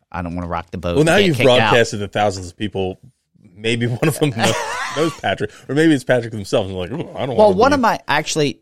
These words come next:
Speaker 1: we had one mutual friend,
Speaker 2: Mm-hmm.
Speaker 1: and it's a friend of mine
Speaker 2: Yeah.
Speaker 1: from high school that's in the music industry, and I actually texted her and went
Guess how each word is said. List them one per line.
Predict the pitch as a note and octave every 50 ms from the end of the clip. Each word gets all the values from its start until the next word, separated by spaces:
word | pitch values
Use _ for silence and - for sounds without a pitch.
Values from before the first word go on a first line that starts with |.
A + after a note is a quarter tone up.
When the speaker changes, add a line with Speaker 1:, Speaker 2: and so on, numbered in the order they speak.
| _
Speaker 1:
we | _ - C3+ C3+ C#3+ C#3
had | B2 - D#3 D3 D3 C#3+ B2+
one | A#2+ B2 C#3 D3+ D3+ C#3
mutual | C3 B2 B2 A#2+ - - G#2+ G#2
friend, | F#2+ - - - E2+ C#2 A#1 - F2 - _ _ _ _ _ _ _ B2+
Speaker 2:
Mm-hmm. | A#2 G2+ G#2
Speaker 1:
and | G#2 G2+
it's | G2 F#2+ -
a | G2+
friend | - - - - - - - A#2 G#2+ G2+ G2+ F#2+
of | F#2+ F2
mine | G#2 G2 F#2+ F#2 F2+ F2+ F2 E2+ E2+ E2 E2 -
Speaker 2:
Yeah. | G#2+ F2
Speaker 1:
from | G2+ G2+ F#2
high | - A2+ G#2
school | F#2 - - - G2
that's | F#2 F#2+ F2+ -
in | - F#2
the | F#2+ F#2
music | F#2 G2 G2+ G2 A#2+ -
industry, | C3 B2+ B2+ C#3 - - - D#3+ D3+ - - _
and | - G#2+ A2+
I | A2+ G#2 G2+
actually | - - B2 B2+ - - - - G#2+ A2 G#2 F#2+ F#2 F2 - _ _ _ _ _ _ _ _ _ _ _ _ _ _ _ _ _ _ _ -
texted | - D3+ D3+ - - - C3 A#2 -
her | - G#2 G2 F2+ F2+ E2+ - -
and | G2+ G2+ G2
went | G2 F#2 F2+